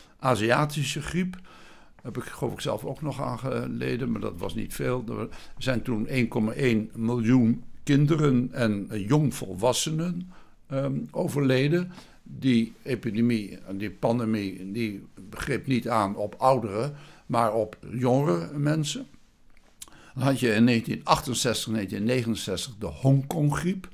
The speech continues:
Ook daar relatief minder doden dan met de Spaanse griep, namelijk ook een miljoen.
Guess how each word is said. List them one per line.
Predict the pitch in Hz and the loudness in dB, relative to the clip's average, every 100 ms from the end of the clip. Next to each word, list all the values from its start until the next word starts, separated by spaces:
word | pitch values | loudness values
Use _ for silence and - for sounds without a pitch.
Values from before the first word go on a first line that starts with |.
| - - - | -18 -20 -10
Ook | - 92 | -6 -4
daar | 107 110 151 147 - - _ - - - - - | 0 2 0 -4 -18 -20 _ -20 -20 -20 -20 -8
relatief | - 135 113 - 156 147 - - - _ _ _ _ _ - | 0 2 0 -2 -2 -2 -4 -12 -20 _ _ _ _ _ 0
minder | 127 131 117 104 - | 2 4 2 0 -4
doden | 135 113 92 98 | 2 2 2 -2
dan | 101 101 101 | 0 0 0
met | 101 98 | -4 -6
de | 107 95 | -8 -10
Spaanse | - 107 113 - | -6 -4 -4 -6
griep, | 127 120 - | -6 -6 -4
namelijk | 110 92 98 - | -2 -2 -4 -8
ook | 127 - | -10 -8
een | - 139 | -4 0
miljoen. | 127 117 139 175 180 | 2 2 2 2 -2